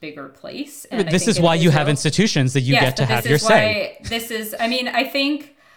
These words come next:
Speaker 1: I would be curious how this was selected. Um, I think,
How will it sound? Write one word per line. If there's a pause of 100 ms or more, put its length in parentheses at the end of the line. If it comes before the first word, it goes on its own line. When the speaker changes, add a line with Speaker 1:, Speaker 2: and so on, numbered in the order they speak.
(400)
Speaker 1:
I
would
be
curious
how
this
was
selected. (120)
Um,
I
think,